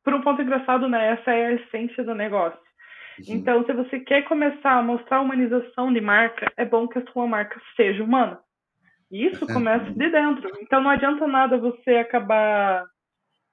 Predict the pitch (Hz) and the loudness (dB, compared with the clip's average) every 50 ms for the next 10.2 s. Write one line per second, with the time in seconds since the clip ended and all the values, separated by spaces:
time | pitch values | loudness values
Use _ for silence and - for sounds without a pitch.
0 | _ - - 247 247 233 226 233 277 294 294 294 - 226 233 240 233 - 247 240 | _ 2 6 6 6 6 6 4 2 2 0 -2 -2 -2 -2 -2 0 2 2 4
1 | 233 226 220 220 214 202 202 208 233 262 285 277 254 247 226 220 226 214 _ - | 4 4 2 -2 -4 -6 -6 -4 -2 -2 0 0 -2 -2 -4 -4 -8 -10 _ -4
2 | 240 226 214 - _ - 247 262 302 311 294 262 - _ - 254 247 - 277 262 | -2 -2 -4 -6 _ -4 -2 -2 -2 -2 -4 -4 -6 _ -8 -8 -6 -4 -4 -2
3 | 262 254 233 233 233 247 262 254 262 247 247 247 240 240 240 233 190 208 226 233 | -2 -2 0 0 0 -2 -2 -4 -4 -2 0 2 4 4 2 2 2 2 0 0
4 | 226 - 240 247 247 247 247 240 226 208 226 220 226 233 233 _ - 240 226 202 | 0 0 0 0 0 0 -4 -4 -2 0 0 0 -2 -2 -6 _ -10 -10 -10 -10
5 | 196 208 220 220 _ - 233 226 208 226 220 226 226 226 240 240 233 - 226 220 | -10 -12 -12 -10 _ -4 -2 -2 -2 -4 -6 -6 -6 -4 -4 -4 -2 -2 -2 -2
6 | 214 220 226 226 208 220 202 220 220 208 196 185 180 160 - - - _ _ - | -2 -2 -2 -2 -2 -2 -2 -2 -2 -2 0 -2 -2 -4 -6 -12 -20 _ _ -20
7 | - - - - - - - 180 180 190 196 - - - 202 214 214 214 214 208 | -18 -16 -16 -18 -14 -10 -10 -8 -8 -8 -6 -6 -6 -4 -2 -2 0 0 0 0
8 | 202 196 190 - _ _ _ - 226 220 220 214 - 240 233 220 208 202 240 220 | 0 -2 -4 -6 _ _ _ -6 -4 -4 -2 -2 -2 -2 -2 -2 -4 -4 2 4
9 | 240 254 247 240 240 - 226 220 _ - 220 214 - - 220 208 196 196 214 226 | 6 6 6 4 0 -4 -10 -10 _ -12 -16 -16 -14 -16 -14 -10 -8 -4 -2 -2
10 | 233 233 226 220 | -2 -2 -2 -6